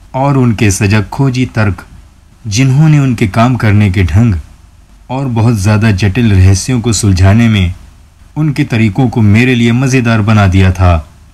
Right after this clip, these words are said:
मैं उसकी पक्की कामयाबी का इतना आदी हो गया था कि उसके नाकामयाब होने की संभावना मेरे दिमाग को छू तक नहीं गई थी। इस वक्त शाम के चार बजने ही वाले थे कि कमरे का दरवाज़ा खुला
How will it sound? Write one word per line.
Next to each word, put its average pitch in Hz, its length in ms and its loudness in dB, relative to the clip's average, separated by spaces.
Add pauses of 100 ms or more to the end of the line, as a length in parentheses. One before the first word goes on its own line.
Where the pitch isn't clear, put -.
(320)
मैं 123 380 -2
उसकी 160 320 -2
पक्की 135 380 -6
कामयाबी 110 540 0
का 127 160 -2
इतना 117 340 0
आदी 110 380 0
हो 101 180 2
गया 98 240 2
था 98 360 -2 (320)
कि 185 100 -6
उसके 147 360 -6
नाकामयाब 113 640 0
होने 110 340 2
की 107 160 -4
संभावना 95 720 2 (360)
मेरे 147 240 2
दिमाग 123 320 0
को 131 200 -6
छू 147 280 -2
तक 139 240 -4
नहीं 135 260 0
गई 110 160 0
थी। 92 340 -2 (760)
इस 175 200 -6
वक्त 143 240 -4
शाम 135 360 -2
के 127 120 0
चार 120 280 0
बजने 113 340 2
ही 120 140 2
वाले 98 280 2
थे 120 220 -2
कि 123 120 -4
कमरे 104 360 0
का 104 140 -4
दरवाज़ा 95 460 0
खुला 101 380 -2